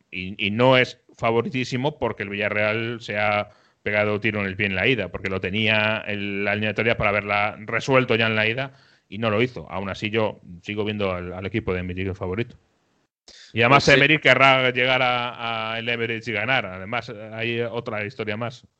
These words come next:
Speaker 1: que se cruza,
Speaker 2: Sí.
Speaker 1: claro.
Speaker 2: Sí, sí. El último, el último finalista de Europa League del Arsenal fue Emery, hace un par de años. Así que, aunque perdió. Además no está David Luiz, por cierto, que se lesionó, muscular.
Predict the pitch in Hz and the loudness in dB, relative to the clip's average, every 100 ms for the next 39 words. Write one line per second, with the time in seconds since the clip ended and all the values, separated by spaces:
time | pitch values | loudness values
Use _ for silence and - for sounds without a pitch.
0 | _ _ - 101 110 117 107 113 - _ | _ _ -8 -6 0 2 2 -2 -10 _
1 | _ _ _ _ _ - 95 107 107 120 | _ _ _ _ _ -10 -6 0 0 0
2 | 120 131 135 131 127 127 123 123 120 - | -2 0 4 6 6 6 4 4 0 -2
3 | 113 123 131 135 127 139 - 117 117 120 | -4 0 0 2 2 2 4 6 6 4
4 | 117 117 113 117 113 120 120 143 160 - | 2 2 6 6 6 2 0 -6 -6 0
5 | 113 117 101 - _ _ _ _ _ 117 | 0 0 -4 -8 _ _ _ _ _ -10
6 | 98 101 107 127 - _ _ - - - | -2 0 0 -2 -10 _ _ -20 -20 -20
7 | - - - 104 107 113 104 104 101 98 | -20 -20 -12 -10 -6 -4 0 2 2 0
8 | 98 104 120 - _ _ _ - 120 139 | -2 0 -2 -4 _ _ _ 2 4 4
9 | 143 143 160 156 156 151 135 135 147 190 | 2 2 6 8 8 6 4 2 2 0
10 | - 127 165 185 165 127 117 120 123 180 | 0 -4 -2 0 -2 0 -4 -2 -2 -2
11 | 196 - 117 113 - 127 170 202 190 | -6 -8 -6 -4 0 6 6 6 0